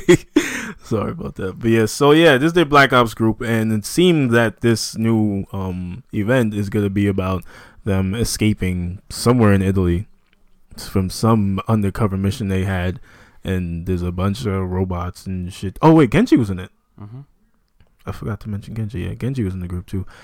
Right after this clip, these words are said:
Speaker 1: Yeah, and it looks like they're trying to, like, leave wherever their mission was, and we have to fight our way through, as you've seen when we played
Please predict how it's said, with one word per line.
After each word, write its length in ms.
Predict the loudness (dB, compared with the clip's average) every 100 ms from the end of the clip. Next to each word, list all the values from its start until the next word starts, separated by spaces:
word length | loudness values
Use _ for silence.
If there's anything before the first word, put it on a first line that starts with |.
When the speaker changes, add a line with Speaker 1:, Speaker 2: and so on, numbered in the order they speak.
| -12 -2
Speaker 1:
Yeah, 160 | 0
and 440 | 0 0 0 0 -2
it 80 | 0
looks 240 | -2 0
like 200 | -6 -4
they're 160 | -6 -6
trying 260 | -6 -6
to, 80 | -6
like, 400 | -6 -8 -10 -16 _ _ _ _ -20 -10
leave 720 | -6 -2 -2 -4 -8 -20 -20 -16 -16 _ _ _
wherever 540 | 0 0 0 0 -2
their 100 | -2
mission 360 | -2 -4 -6 -8
was, 340 | -6 -8 -10
and 100 | -10
we 60 | -8
have 160 | -8 -8
to 120 | -12
fight 360 | -10 -10 -10 -14 _ _ _ _ _ -10
our 80 | -6
way 180 | -4 -4
through, 320 | -6 -6 -6 -8 -4 2
as 180 | 4
you've 120 | 4 4
seen 240 | 4 4
when 100 | 2
we 80 | 0
played 340 | 0 0 -2